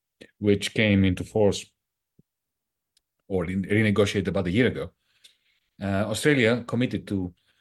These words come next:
spend tens, if not hundreds of billions of dollars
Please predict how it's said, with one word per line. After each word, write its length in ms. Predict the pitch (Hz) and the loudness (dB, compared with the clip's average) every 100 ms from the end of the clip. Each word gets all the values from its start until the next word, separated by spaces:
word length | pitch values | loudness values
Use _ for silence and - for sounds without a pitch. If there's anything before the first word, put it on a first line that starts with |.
| - | -10
spend 600 | - - 123 117 110 104 - _ _ _ _ _ _ _ _ - | -8 0 2 2 -2 -6 -16 _ _ _ _ _ _ _ _ -2
tens, 680 | 139 135 135 - - - _ _ - | 2 4 2 -2 -6 -10 _ _ -12
if 100 | 117 | -6
not 160 | 107 | -8
hundreds 480 | - 143 104 87 85 | -2 -2 0 -2 -4
of 260 | 73 80 - | -6 -8 0
billions 420 | 127 98 85 82 | 2 2 0 -2
of 100 | 76 | -2
dollars 440 | 87 71 65 - | -2 -2 -6 -10